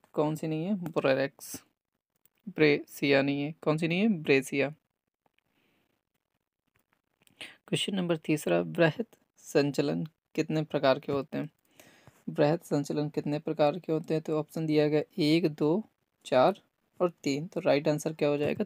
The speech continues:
तीन। इसके बाद नेक्स्ट क्वेश्चन है, वायुमंडलीय परत जो मानव जीवन के लिए महत्वपूर्ण है, समताप मंडल, आर्गन, नाइट्रोजन, कार्बन डाइऑक्साइड। तो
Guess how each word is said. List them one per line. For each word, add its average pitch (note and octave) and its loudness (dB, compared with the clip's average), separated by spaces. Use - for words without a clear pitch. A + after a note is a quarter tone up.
तीन। C#3+ 2
इसके D#3+ -2
बाद F#3 2
नेक्स्ट D#3 0
क्वेश्चन E3 0
है, D#3+ -2
वायुमंडलीय D3+ 2
परत D#3+ 2
जो E3+ 0
मानव D#3 0
जीवन D3 0
के D3 0
लिए C#3 0
महत्वपूर्ण C#3+ 0
है, C#3 0
समताप D3+ 2
मंडल, D#3+ 0
आर्गन, D3 4
नाइट्रोजन, C#3+ 2
कार्बन D3+ 4
डाइऑक्साइड। C3+ 2
तो - -20